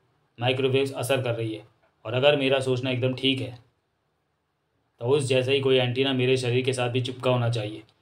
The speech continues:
और ये मेरे शरीर पर तब पहुंचा हुआ जब मैंने मोबाइल टावर से गिरते एक आदमी को बचाया था। निश्चय ही वह आदमी प्रिंसिपल द्वारा भेजा गया कोई आदमी था जिसका काम मेरे शरीर तक उस एंटीना को पहुंचाना था। बिल्कुल ऐसा ही हुआ होगा,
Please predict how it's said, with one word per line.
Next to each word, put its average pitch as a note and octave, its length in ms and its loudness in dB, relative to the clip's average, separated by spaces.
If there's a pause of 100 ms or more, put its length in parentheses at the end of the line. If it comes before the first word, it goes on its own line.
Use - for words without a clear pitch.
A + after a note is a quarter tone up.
(220)
और A2 120 -8
ये C3+ 160 6
मेरे C#3 220 2
शरीर B2+ 320 0
पर A#2+ 200 -2 (400)
तब C#3 180 -6
पहुंचा B2+ 280 0
हुआ C3 140 4
जब C3+ 140 2
मैंने B2+ 200 2
मोबाइल B2 360 4
टावर B2+ 280 2
से B2+ 120 0
गिरते A#2+ 280 0
एक B2 100 0
आदमी A#2+ 240 0
को B2 80 -2
बचाया A2+ 300 0
था। A2 180 -12 (460)
निश्चय A#2+ 300 2
ही D3+ 60 8
वह D3 180 6
आदमी B2+ 200 2
प्रिंसिपल B2+ 420 -2
द्वारा B2+ 240 2
भेजा A#2+ 260 -2
गया A#2+ 200 0 (300)
कोई B2+ 160 0
आदमी B2 340 0
था B2 100 0
जिसका B2+ 300 -2
काम B2+ 200 0
मेरे B2 240 0
शरीर B2 340 -2
तक B2+ 100 0
उस A#2+ 140 -4
एंटीना A#2+ 320 -2
को A#2+ 100 -2
पहुंचाना A#2 400 -2
था। A2+ 200 -8 (500)
बिल्कुल C3 360 2
ऐसा B2+ 200 0
ही C3 100 4
हुआ A#2+ 160 2
होगा, A2 320 -4